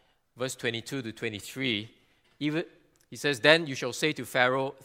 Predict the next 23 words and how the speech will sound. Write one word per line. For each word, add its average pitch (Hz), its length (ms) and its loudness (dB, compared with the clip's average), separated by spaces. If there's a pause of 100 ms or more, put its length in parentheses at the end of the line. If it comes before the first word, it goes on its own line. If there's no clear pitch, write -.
'Thus 165 220 6
says 160 260 2
the 123 120 -4
Lord, 143 280 0 (680)
Israel 156 580 0
is 131 200 -8
my 113 140 0
firstborn 120 440 -4
son, 117 320 -2 (340)
and 110 100 -8
I 110 120 -4
say 156 340 -2
to 160 140 -8
you, 107 320 -10
let 135 180 -4
my 113 140 -6
son 127 300 -6
go, 120 280 -4
that 104 140 -10
he 98 120 -16
may 101 160 -12
serve 120 380 -6
me. 110 240 -10